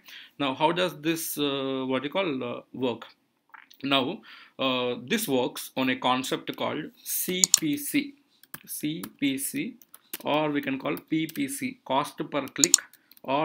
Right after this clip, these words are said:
we can say pay per, uh, what you call, click. And, uh, what is mean by cost per click? What is mean by pay per click? See, uh, if a person, uh, what I will do is I'll go to Google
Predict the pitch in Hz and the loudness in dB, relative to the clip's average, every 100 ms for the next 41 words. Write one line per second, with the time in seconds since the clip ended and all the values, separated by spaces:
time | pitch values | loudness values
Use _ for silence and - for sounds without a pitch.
0 | 151 139 139 135 156 156 139 143 156 135 | 0 -2 -4 -2 -2 0 0 0 0 -4
1 | 156 - - - - 127 127 123 127 131 | -4 -8 -20 -16 -10 -8 4 6 6 4
2 | 175 202 - 135 - - - - - - | -4 -4 0 0 -2 -10 -2 2 2 0
3 | - - - _ 143 147 147 143 143 139 | -16 -16 -16 _ 2 4 2 0 0 0
4 | 139 135 - _ _ _ _ _ _ _ | 0 -2 -6 _ _ _ _ _ _ _
5 | - 160 220 233 180 165 190 220 147 156 | 2 4 6 4 2 2 2 2 6 6
6 | 175 - - 147 151 165 175 156 139 151 | 6 -2 0 0 0 -4 -4 -2 -2 -2
7 | 147 131 143 175 - 135 139 131 131 - | -2 0 0 -2 2 2 2 0 -2 -4
8 | - - - _ - - - 156 135 - | -8 -8 -18 _ -20 -16 -2 0 0 -6
9 | _ _ 135 135 135 131 135 - - _ | _ _ 0 2 4 4 2 -2 -18 _
10 | _ _ _ - 214 220 220 208 220 247 | _ _ _ 0 4 4 8 6 6 0
11 | - 175 - 143 143 143 143 170 208 180 | 0 -2 4 6 6 4 6 6 6 6
12 | 139 131 165 147 147 170 190 131 123 | 4 4 4 4 6 4 4 2 2